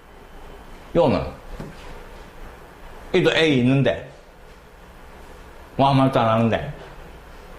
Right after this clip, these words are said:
따져야 될까, 이거? 저 A는 와? 약분됩니까? 분수가 문제에서 주어지가 있으면 항상 약속이, 분모는 영이 아니다.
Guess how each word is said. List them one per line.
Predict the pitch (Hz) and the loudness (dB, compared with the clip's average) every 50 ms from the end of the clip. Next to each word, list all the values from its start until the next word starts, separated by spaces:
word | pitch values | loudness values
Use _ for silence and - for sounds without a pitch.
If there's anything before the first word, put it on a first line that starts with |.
| - - - - - - - - - - - | -14 -14 -12 -12 -10 -10 -12 -12 -14 -12 -2
따져야 | - 180 185 160 156 | 0 2 2 4 4
될까, | 139 123 113 - 123 117 | 4 4 4 4 4 2
이거? | 117 113 98 87 - - - - - - - - - - - - - - - - | 2 2 0 -2 -6 -12 -18 -20 -20 -20 -20 -20 -20 -20 -20 -20 -20 -20 -18 -2
저 | - - 175 165 - | 0 0 2 2 2
A는 | 165 160 156 147 135 | 2 4 4 4 4
와? | 131 135 143 151 147 135 - - - - - - - - - - - - - - - - - - - - - - - - | 4 4 4 2 0 -2 -4 -10 -14 -18 -20 -20 -20 -20 -20 -20 -20 -20 -20 -20 -20 -20 -20 -20 -20 -20 -20 -12 -2 -2
약분됩니까? | 135 139 - 151 143 143 135 139 139 135 139 139 131 131 135 139 - - - - - - - - - 90 95 - - - - - - - - - - - - - - - - - - - - - - - - - - - - | -2 0 2 2 2 4 4 2 2 2 2 2 0 0 -2 -6 -10 -14 -18 -20 -20 -20 -20 -14 -12 -12 -12 -12 -16 -20 -20 -20 -20 -20 -20 -20 -20 -20 -20 -20 -18 -18 -18 -18 -16 -14 -14 -14 -14 -16 -18 -18 -20 -14 -2
분수가 | - 147 170 185 185 185 185 - 156 131 120 104 90 82 | 2 4 4 6 4 4 4 4 4 4 4 4 4 2
문제에서 | 90 98 110 117 120 147 160 165 160 - 147 139 | 2 4 4 6 6 6 4 4 2 0 -2 2
주어지가 | 151 147 147 147 147 143 139 131 | 4 4 4 4 4 4 4 4
있으면 | 123 - - 123 117 110 98 82 | 4 2 2 0 2 2 2 0
항상 | 73 - - 117 120 120 - 160 165 165 160 - - | 0 0 0 2 2 2 2 0 0 0 -4 0 0
약속이, | 120 120 - - - 147 131 120 95 71 - - | 0 0 0 0 0 2 2 2 0 -2 -4 -2
분모는 | - 147 156 165 160 151 143 127 107 104 | -2 0 0 2 2 4 4 4 4 4
영이 | 120 143 160 165 156 147 - | 4 4 4 4 4 2 2
아니다. | 92 104 117 131 147 143 147 143 139 135 | 2 2 2 2 2 4 2 2 2 0